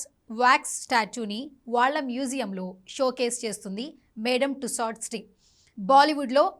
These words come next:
అమితాబ్, షారుఖ్, హృతిక్ నుంచి ఐశ్వర్య వరకు చాలా మంది స్టార్స్ వ్యాక్స్ స్టాచ్యూలు మేడం టుసాడ్స్ మ్యూజియంలో ఉన్నాయి. సౌత్‌లో ఇలాంటి హిస్టరీని క్రియేట్ చేసింది ముగ్గురంటే ముగ్గురే. ఆ ముగ్గురు కూడా తెలుగు హీరోలే.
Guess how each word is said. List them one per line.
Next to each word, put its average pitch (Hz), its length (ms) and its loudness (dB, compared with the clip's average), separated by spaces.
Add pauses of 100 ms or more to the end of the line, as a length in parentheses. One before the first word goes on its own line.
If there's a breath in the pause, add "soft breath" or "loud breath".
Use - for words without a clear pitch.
(120)
అమితాబ్, 240 460 2 (240)
షారుఖ్, 226 480 0 (160)
హృతిక్ 302 400 -2
నుంచి 247 260 -4 (400 soft breath)
ఐశ్వర్య 330 500 2
వరకు 196 300 -8 (200)
చాలా 381 420 8
మంది 285 320 -4 (320)
స్టార్స్ 302 480 4 (360)
వ్యాక్స్ 285 380 4
స్టాచ్యూలు 233 640 -2 (320)
మేడం 302 340 0
టుసాడ్స్ 285 560 -2
మ్యూజియంలో 240 580 -4
ఉన్నాయి. 190 240 -8 (540 soft breath)
సౌత్‌లో 359 500 6 (120)
ఇలాంటి 330 380 2
హిస్టరీని 311 580 -4
క్రియేట్ 285 280 0
చేసింది 277 460 -4 (200)
ముగ్గురంటే 285 680 -2
ముగ్గురే. 233 380 -4 (560)
ఆ 269 160 12
ముగ్గురు 285 400 0
కూడా 247 260 0 (240)
తెలుగు 269 300 -2
హీరోలే. 202 360 -6